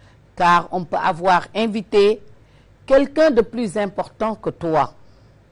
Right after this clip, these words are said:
Alors, celui qui vous a invité, toi et lui, viendra te dire, « C'est ta place. »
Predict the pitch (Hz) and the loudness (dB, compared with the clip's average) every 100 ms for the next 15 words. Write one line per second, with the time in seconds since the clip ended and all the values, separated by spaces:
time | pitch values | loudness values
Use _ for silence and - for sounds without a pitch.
0 | _ _ _ - 151 147 175 226 - - | _ _ _ -10 -6 -2 -2 -2 -6 -20
1 | _ _ _ _ _ _ - 294 285 302 | _ _ _ _ _ _ -8 -2 2 4
2 | 359 330 226 226 208 196 - 240 277 240 | 2 2 -2 0 4 2 2 0 0 -2
3 | - 165 139 120 - _ - 233 254 247 | -4 -2 -4 -6 -20 _ -8 2 4 4
4 | - 185 160 180 185 185 _ _ _ _ | 0 -4 -4 -6 -8 -10 _ _ _ _
5 | - 147 202 202 196 196 190 - 160 139 | -14 -8 -6 -4 -2 0 0 -2 -6 -4
6 | 190 147 - _ _ _ _ _ - - | -4 -4 -8 _ _ _ _ _ -18 -8
7 | - 277 - - 175 151 - 165 139 135 | 0 0 0 -2 0 0 -2 0 0 -2
8 | - - - - | -12 -16 -18 -20